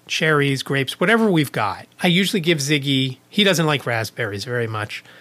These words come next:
He does like blueberries and he does like blackberries. So I usually give him one of each. So I do my berries in the colander and I grab a blackberry and a blueberry. And so we go out and at the top of the stairs, I give him a blueberry.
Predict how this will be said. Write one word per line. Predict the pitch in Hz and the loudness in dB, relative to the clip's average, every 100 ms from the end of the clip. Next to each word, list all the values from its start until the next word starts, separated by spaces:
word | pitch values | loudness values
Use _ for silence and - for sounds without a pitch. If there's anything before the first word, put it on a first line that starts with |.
| - | -8
He | 196 | 0
does | 185 247 | 2 4
like | 247 196 - | 4 2 2
blueberries | 170 151 151 147 139 | 2 4 4 2 2
and | 139 | -2
he | 135 | 0
does | 147 139 | 0 0
like | 139 139 | -2 0
blackberries. | 131 117 - 113 101 | 0 0 -4 -8 -4
So | 185 | 0
I | 214 | 0
usually | 240 247 | 2 0
give | 185 175 | 2 2
him | 170 | 2
one | 165 | 2
of | 170 | 2
each. | 135 113 - - - - - - - | 0 -2 -4 -10 -10 -20 -20 -20 -6
So | - 180 | 2 4
I | 165 156 160 _ _ _ _ _ | 4 2 -2 _ _ _ _ _
do | 269 | 2
my | 247 196 143 - _ _ | 4 4 2 -4 _ _
berries | 180 165 160 156 | 2 4 4 2
in | 160 | 0
the | 151 | -2
colander | - 151 147 143 143 143 | 2 2 2 2 2 2
and | 139 | 0
I | 127 | 0
grab | 139 147 | 2 2
a | 147 | 0
blackberry | 131 135 131 143 131 | 0 -2 0 -2 0
and | 131 | -2
a | |
blueberry. | 120 123 117 120 127 135 | -2 -4 -2 0 0 0
And | 156 156 | 0 -2
so | - 185 | -2 -2
we | 190 | 0
go | 220 240 | 2 2
out | 277 160 170 - - - | 4 2 2 -2 -12 -2
and | 156 151 147 147 | 2 2 0 -4
at | 156 | -6
the | 123 | -2
top | 151 165 | 0 2
of | 160 | 2
the | 147 | -2
stairs, | - 170 185 170 | 2 4 4 2
I | 135 | -2
give | 135 | -2
him | 123 117 | -4 -6
a | |
blueberry. | 180 247 233 254 226 208 170 | -2 0 2 4 4 4 0